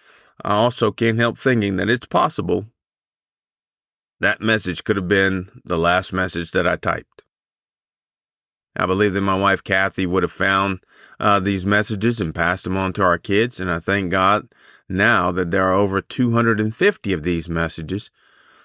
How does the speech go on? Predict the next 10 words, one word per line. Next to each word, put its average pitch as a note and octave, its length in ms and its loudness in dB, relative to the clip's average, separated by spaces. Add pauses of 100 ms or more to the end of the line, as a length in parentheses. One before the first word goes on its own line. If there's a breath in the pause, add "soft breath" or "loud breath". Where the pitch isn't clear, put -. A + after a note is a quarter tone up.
(560 soft breath)
that G#2 240 0
can G2+ 140 0
be G2+ 100 2
passed G2 420 -2
on A2 180 2
to A2 100 2
our G2+ 100 2
kids G#2+ 400 0
and G#2+ 200 0
grandkids. E2+ 800 -4